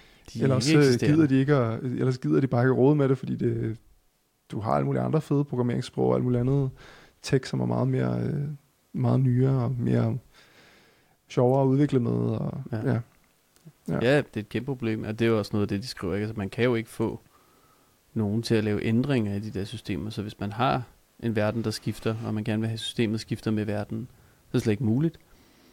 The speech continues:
Speaker 1: Så,
Speaker 2: Nej.
Speaker 1: så det, det, det er, det er sgu noget lort. Altså, det
Speaker 2: Det er sgu noget rigtig lort, ja.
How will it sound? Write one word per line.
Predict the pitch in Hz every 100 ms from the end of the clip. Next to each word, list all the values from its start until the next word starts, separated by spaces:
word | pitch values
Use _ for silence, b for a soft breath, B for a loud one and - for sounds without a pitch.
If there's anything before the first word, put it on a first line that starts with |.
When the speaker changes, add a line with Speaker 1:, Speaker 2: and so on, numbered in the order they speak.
| b _ _
Speaker 1:
Så, | - -
Speaker 2:
Nej. | 104 107 -
Speaker 1:
så | 123 - _ _
det, | - _ - _ _ -
det, | - -
det | 120 123 123
er, | 120 120 113
det | 113 107 - - - - - _ _ - _ - - _ -
er |
sgu | 110 -
noget | 90
lort. | 87 73 - _
Altså, | 110 117
det | 107 113 117 -
Speaker 2:
Det | 120
er |
sgu | 110 -
noget | 123 -
rigtig | - -
lort, | -
ja. | -